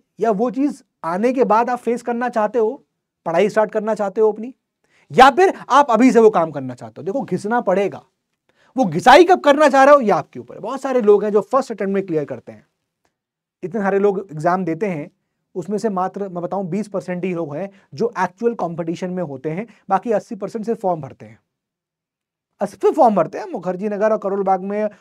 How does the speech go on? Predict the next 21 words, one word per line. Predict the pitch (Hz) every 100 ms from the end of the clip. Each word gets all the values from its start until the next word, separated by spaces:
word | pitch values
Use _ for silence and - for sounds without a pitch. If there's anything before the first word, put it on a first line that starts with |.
| _ 196
और | 170
प्रयागराज | 190 190 185 185 180
में | 196
घूमते | 170 151
रहते | 113 104 69
हैं। | _ _ _ _ _ _ _ _ _ _ _ _ _ _ _ _ _ _ _ _ _ _ _ _ _ _ _ _ _ _ _ _ _ _ _ _ _ _ _ _ _ _ -
मेरा | 156 254 285 _ _ _ _ _ -
पॉइंट | 151 254 -
किसी | - 233
को | 226
हर्ट | 170 180
करने | 190 185
का | 190
नहीं | 180 202 165
है, | - _ _ -
मैं | 208
आपसे | 262 - 214
कहना | 170 156
चाह | 151 123
रहा | 117
हूं | 123